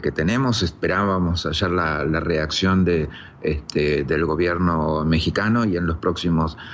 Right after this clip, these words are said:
días estaremos, este, eh, pronunciándonos al respecto. Esta es la primera pronunci-,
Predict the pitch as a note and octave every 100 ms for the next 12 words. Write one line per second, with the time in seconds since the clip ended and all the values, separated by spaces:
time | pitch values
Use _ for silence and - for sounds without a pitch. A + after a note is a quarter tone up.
0 | - - G#2 G2+ E2 E2+ F2+ F#2+ F2+ -
1 | - D#2+ - - D#2+ D2+ - - D#2+ F2
2 | E2+ E2 - E2+ E2+ D#2+ D#2+ D#2+ C2+ D#2+
3 | - B1+ - G2+ G#2+ G2+ F#2 D#2+ F2 G2
4 | F#2 E2 F2 E2 F2